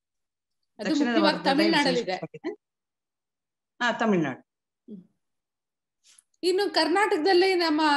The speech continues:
Speaker 1: ಇದು ಕುಕ್ಕೆ ಸುಬ್ರಹ್ಮಣ್ಯ ಬರುತ್ತೆ, ಇದು ಘಾಟಿ ಸುಬ್ರಹ್ಮಣ್ಯ, ಅಲ್ಲೂನು ಇಲ್ಲಿ ಈ ತರ ಪೂಜೆಗಳು ನಡೆಯುತ್ತಾ?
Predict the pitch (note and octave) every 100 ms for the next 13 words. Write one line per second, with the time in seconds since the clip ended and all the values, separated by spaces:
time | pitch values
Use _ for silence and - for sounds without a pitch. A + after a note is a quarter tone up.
0 | C#4+ A#3+ D4+ - _ - D#4+ A3 C4+ C4
1 | B3+ A#3+ A#3+ B3 A#3+ A#3+ G#3 G3+ G#3 G#3
2 | A3+ A#3+ B3+ G3 G#3+ A3 G#3+ - C4 E4
3 | G4 G4+ D#4+ D4+ B3+ D#4 D4 D4 C4+ G#3
4 | C4+ C4+ B3 A3 B3 - E4 -